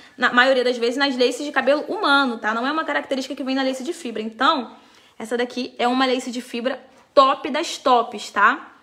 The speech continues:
Lace Blossom, repartição livre. Como eu falei, tem poucas unidades, só deve ter uma ou duas no máximo.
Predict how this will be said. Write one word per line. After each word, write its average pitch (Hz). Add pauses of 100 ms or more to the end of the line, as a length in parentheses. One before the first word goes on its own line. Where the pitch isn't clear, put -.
(800)
Lace 247
Blossom, 247
repartição 262
livre. 269 (100)
Como 262
eu 285
falei, 285
tem 269
poucas 359
unidades, 233
só 220
deve 240
ter 269
uma 359
ou 320
duas 277
no 302
máximo. 226